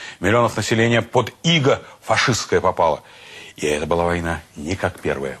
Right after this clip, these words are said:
У немцев были самые злобные фа-, такие вот планы по отношению к нам. Не только там евреев уничтожить, ев-, европейских, это известно. Они и русских хотели оставить тридцать миллионов и загнать наше государство в Западную Сибирь, и вообще все это уничтожить, и Москву, и Ленинград, и прочее, прочее, прочее.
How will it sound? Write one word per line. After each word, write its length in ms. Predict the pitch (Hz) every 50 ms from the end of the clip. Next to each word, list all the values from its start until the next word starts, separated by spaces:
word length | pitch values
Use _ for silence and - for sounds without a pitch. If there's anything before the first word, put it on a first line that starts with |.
| -
У 60 | - 87
немцев 320 | 90 92 92 - 98 90
были 180 | 82 101 107 95
самые 580 | - - - - 135 143 147 139 127 104 - - - - - - -
злобные 800 | 85 92 95 120 151 156 175 214 226 185 180 139 117 98 82 69 - - _ _ _ _ _ - -
фа-, 180 | - 104 - - - - - - - _ - - 123 - - - - _
такие 280 | - 110 107 - 139 123
вот 160 | 120 113 -
планы 300 | - 127 131 135 139 131
по 140 | - 120 107
отношению 460 | - 113 98 - - 104 101 101 95
к 60 | -
нам. 240 | 98 90 76 67 - - - - - - - -
Не 80 | 85 90
только 260 | - 170 180 147 151
там 120 | 160 131
евреев 440 | 117 113 123 131 131 127 - 117 -
уничтожить, 540 | 104 101 90 - - 120 107 92 87 - -
ев-, 180 | 98 101 101
европейских, 680 | 92 95 98 101 107 110 - 127 92 - - - - -
это 180 | 87 - 90 85
известно. 380 | 78 92 127 123 - - 78 - - - - - - - -
Они 240 | - 78 85 87 85
и 20 |
русских 320 | 80 151 151 - - - -
хотели 320 | - - 98 - - 80
оставить 260 | 76 - - 78 71
тридцать 300 | - - 98 101 - -
миллионов 340 | - 78 73 95 113 113 -
и 40 | 92
загнать 400 | - 107 101 101 120 139 127 -
наше 160 | 113 95 - 95
государство 500 | 92 87 - 110 117 107 - - 107 - - - - - - - - -
в 80 | - 87
Западную 440 | 87 104 139 127 - 101 90 98 95 -
Сибирь, 320 | - 98 95 139 170 135
и 20 |
вообще 300 | 98 98 98 - - 143
все 200 | - - - 139
это 120 | 113 92 98
уничтожить, 540 | 90 87 85 - - - 165 135 92 - -
и 40 |
Москву, 380 | 90 90 - - - 160 165 127
и 20 |
Ленинград, 420 | 104 90 87 90 101 147 160 127 -
и 40 | -
прочее, 320 | - 123 113 - - -
прочее, 260 | - 98 92 - -
прочее. 280 | - 151 143 - 107